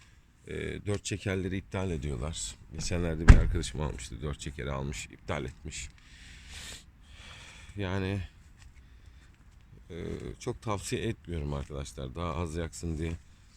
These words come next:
İşte gidiyorlar dört çekerleri iptal ediyorlar işte iki yüz liraya, yüz liraya, bir paraya. Yani çok onaylamıyorum.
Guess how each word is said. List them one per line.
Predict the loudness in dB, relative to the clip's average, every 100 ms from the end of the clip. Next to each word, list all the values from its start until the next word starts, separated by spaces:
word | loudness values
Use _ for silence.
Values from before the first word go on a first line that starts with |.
| -20
İşte | -12 -8
gidiyorlar | -6 -4 -2 -4 -4
dört | -6 -6
çekerleri | -10 -8 -6 -4 -6
iptal | -8 -10 -6
ediyorlar | -6 -8 -10 -10
işte | -12 -16
iki | -14 -10 -10
yüz | -8
liraya, | -6 -4
yüz | -4 -6 -8
liraya, | -6 -6 -8 -8 -10 -10 -14 -14
bir | -8
paraya. | -6 -2 -2 -4 -8 -16 -18 -20 -18 -18 -18 -20 -18 -18 -16 -16 -6
Yani | 0 4 6 4 2 -4 -18 -20 -6
çok | -4 2
onaylamıyorum. | 4 6 6 6 4 2